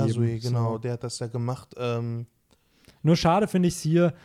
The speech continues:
Speaker 2: das ist halt eine Info, die man hätte nicht wissen können. Weißt du, wir haben dieses, wir haben den Flyer gesehen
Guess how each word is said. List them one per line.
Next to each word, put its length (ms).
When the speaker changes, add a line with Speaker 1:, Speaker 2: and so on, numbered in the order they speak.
Speaker 2:
das 160
ist 80
halt 240
eine 140
Info, 280
die 180
man 180
hätte 240
nicht 200
wissen 300
können. 240
Weißt 240
du, 40
wir 100
haben 100
dieses, 420
wir 80
haben 80
den 100
Flyer 400
gesehen 500